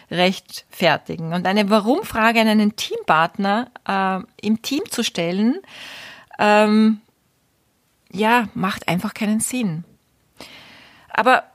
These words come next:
auch mir passiert das immer wieder, natürlich. Und, äh, auch wenn ich's nicht ausspreche, passiert's mir zumindestens im Kopf. Und da ist eben so die Frage, warum tut diese Person denn nicht das, was wir vereinbart haben? Also ich denke, wir Mentorinnen,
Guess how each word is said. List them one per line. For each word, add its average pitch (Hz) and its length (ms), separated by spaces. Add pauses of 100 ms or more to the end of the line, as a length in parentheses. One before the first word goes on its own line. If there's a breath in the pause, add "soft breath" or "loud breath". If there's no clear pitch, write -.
(220)
auch - 180
mir 214 240
passiert 175 340
das 165 120
immer 156 220
wieder, 151 300
natürlich. 185 720
Und, 170 420
äh, 170 320
auch 185 200
wenn 190 140
ich's - 280
nicht 202 520
ausspreche, 180 580
passiert's - 440
mir 170 160
zumindestens 160 640
im 156 220
Kopf. - 440 (1080)
Und 208 120
da 190 100
ist 220 160
eben 202 200
so 202 140
die 196 100
Frage, 185 460
warum 190 600 (400 loud breath)
tut 254 360
diese 202 260
Person 190 540
denn 165 240
nicht 175 320
das, - 260
was 165 220
wir 175 80
vereinbart - 580
haben? - 240
Also 175 160
ich 190 80
denke, 190 300
wir 185 120
Mentorinnen, 190 760